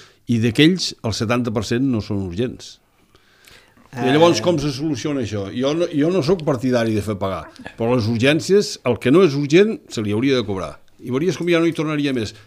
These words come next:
Speaker 1: perquè és el que deia la Rosa. Gent amb un constipadet se'n va a urgències.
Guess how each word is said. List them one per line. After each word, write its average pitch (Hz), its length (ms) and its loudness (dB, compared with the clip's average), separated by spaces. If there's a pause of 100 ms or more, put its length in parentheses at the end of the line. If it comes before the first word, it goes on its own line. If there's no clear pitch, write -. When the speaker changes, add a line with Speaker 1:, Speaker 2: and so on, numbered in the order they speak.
Speaker 1:
perquè 123 220 -2
és 123 60 -2
el 127 100 -2
que 131 80 -2
deia 139 160 0
la 147 120 -2
Rosa. 123 340 -2 (280)
Gent 147 240 4
amb 156 120 2
un 156 120 2
constipadet 160 720 0
se'n 139 160 -2
va 135 80 2
a 131 60 2
urgències. 110 500 -2